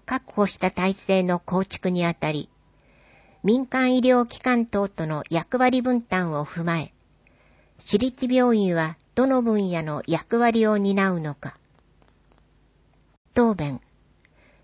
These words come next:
市における地域医療については、市民が住んでいる地域で、必要な時に必要な医療サービスを受けられることが一番大切である。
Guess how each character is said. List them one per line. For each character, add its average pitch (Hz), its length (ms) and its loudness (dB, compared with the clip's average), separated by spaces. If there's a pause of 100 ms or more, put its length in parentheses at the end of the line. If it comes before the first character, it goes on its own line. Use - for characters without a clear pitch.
市 - 220 2
に 240 160 6
お 190 80 2
け 170 220 0
る 156 200 -2 (220)
地 240 220 2
域 254 260 2
医 - 20 4
療 214 220 6
に 165 160 -2
つ - 140 -4
い 170 80 0
て - 160 -2
は、 147 160 -6 (680)
市 - 220 0
民 233 260 2
が 165 100 -4
住 254 260 -2
ん 247 40 2
で 226 100 4
い 180 100 2
る 160 140 -4
地 180 220 -2
域 165 180 -4
で、 - 180 -4 (540)
必 - 300 -6
要 247 200 4
な 233 160 2
時 190 240 -2
に 156 180 -6 (360)
必 - 300 -4
要 247 200 4
な 220 200 2
医 185 100 4
療 240 240 2
サ 240 200 2
ー 226 80 4
ビ 202 100 0
ス - 220 -4
を 156 120 2
受 180 220 0
け - 20 4
ら 233 120 4
れ 214 120 4
る 180 100 -4
こ 165 120 -8
と 156 120 -4
が 151 180 -8 (140)
一 196 220 -6
番 226 200 2
大 190 240 0
切 190 240 -4
で 160 140 -4
あ 139 100 -4
る。 - 120 -14